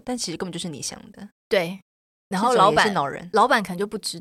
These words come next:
Speaker 2: 道啊。
Speaker 1: 因为老板没有参与其中啊。
Speaker 2: 对啊，啊，你如果说：“不是，这是我想的”，他就是会跟你辩啊，讲的一副好像是他想的一样，可是，嗯，只有你知道不是。
Speaker 1: 对，然后你就会觉得很冤枉。
Speaker 2: 对，现在柯文哲就在做一模一样的事情。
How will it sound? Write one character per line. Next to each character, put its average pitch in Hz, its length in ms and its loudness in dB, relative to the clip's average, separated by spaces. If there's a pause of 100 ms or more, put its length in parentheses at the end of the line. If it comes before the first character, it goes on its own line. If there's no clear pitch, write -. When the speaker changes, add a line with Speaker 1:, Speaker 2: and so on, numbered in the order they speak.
Speaker 2:
道 175 80 -8
啊。 202 360 -12
Speaker 1:
因 233 100 -10
为 330 80 -4
老 262 120 0
板 196 140 2
没 170 100 -8
有 233 120 -4
参 202 280 -8
与 190 140 -10
其 - 380 -8
中 208 100 -8
啊。 - 80 -10
Speaker 2:
对 - 20 -12
啊， - 120 -14
啊， 240 100 -2
你 233 160 0
如 190 160 0
果 208 240 2
说 247 240 2
：“不 240 100 -6
是， 311 160 -2
这 311 140 -2
是 320 80 0
我 220 180 2
想 180 200 -2
的”， 180 60 -6
他 220 120 -2
就 240 140 -4
是 254 120 -6
会 247 80 0
跟 240 160 -4
你 180 80 -6 (120)
辩 165 280 -4
啊， 98 220 -12 (160)
讲 190 180 -2
的 196 80 -4
一 202 60 0
副 247 140 -4
好 185 100 0
像 175 100 -2
是 - 60 -10
他 202 180 -2
想 147 200 -6
的 113 80 -10
一 - 20 -8
样， 185 100 -8
可 190 140 -12
是， 220 260 -10 (360)
嗯， 208 160 -6
只 - 160 -4
有 214 100 2
你 214 160 -4
知 185 220 -10
道 175 160 -2
不 165 120 -12
是。 - 380 -12 (220)
Speaker 1:
对， 175 320 -2
然 185 100 -4
后 226 40 -2
你 226 60 -2
就 220 80 0
会 226 120 4
觉 170 120 -2
得 165 80 4
很 165 260 -4
冤 156 280 -6
枉。 151 240 -10 (140)
Speaker 2:
对， 185 240 -12 (140)
现 247 120 -6
在 240 80 -2
柯 233 180 -4
文 208 120 -2
哲 175 80 -6
就 190 120 -4
在 196 120 -4
做 190 260 -4
一 220 100 -2
模 175 360 -6
一 160 220 -10
样 175 180 -6
的 165 80 -12
事 - 260 -10
情。 - 240 -16